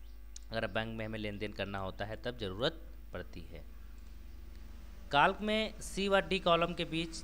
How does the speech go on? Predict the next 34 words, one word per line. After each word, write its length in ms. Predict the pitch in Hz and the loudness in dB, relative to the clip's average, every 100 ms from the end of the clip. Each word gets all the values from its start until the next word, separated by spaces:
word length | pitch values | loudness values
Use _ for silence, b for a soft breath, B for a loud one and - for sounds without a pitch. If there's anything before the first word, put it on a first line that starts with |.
| - | -4
तीन 180 | 170 170 | -2 2
कॉलम 300 | 165 147 147 | 6 6 6
इंसर्ट 240 | 143 143 - | 0 -2 0
करना 320 | 135 139 139 | 0 2 0
है 260 | 143 156 - - - | 0 -4 -8 -10 -4
या 100 | 127 | -4
तीन 220 | - 135 | -2 -4
सेल 220 | 135 143 139 | -2 0 0
इंसर्ट 260 | 127 131 | -2 -4
करना 160 | 135 131 | -2 -4
है 60 | |
तो 60 | 123 | -4
क्या 160 | - 113 | -2 -2
करेंगे? 340 | 120 127 147 | -2 -4 -6
तो 120 | - - | -10 -4
control 300 | 120 120 143 | -2 0 -2
plus 260 | 143 147 | 2 0
से 140 | 147 143 | 2 4
आप 140 | 127 | 4
सेल 340 | - - 131 151 - - | 2 0 0 -2 -8 -2
column 340 | 110 113 135 | 2 2 2
insert 300 | 131 - 104 - | -2 -6 -6 -6
कर 80 | 110 | -6
सकते 300 | 101 - 107 | -6 -8 -8
हैं। 200 | 117 165 - B B B B B B B - | -8 -10 -12 B B B B B B B -10
Full 240 | - 202 | 2 4
screen 300 | 202 - 196 | 4 2 2
करने 300 | 190 185 175 | 6 6 6
के 160 | 165 165 | 2 2
लिए 200 | 156 165 | 4 4
minimize 520 | 160 147 139 139 147 | 2 0 4 4 4
या 100 | 147 | 2
maximize 480 | 139 139 - 135 139 | 2 0 -2 -2 -2
करेंगे, 440 | - 143 147 156 | -2 -4 -4 -6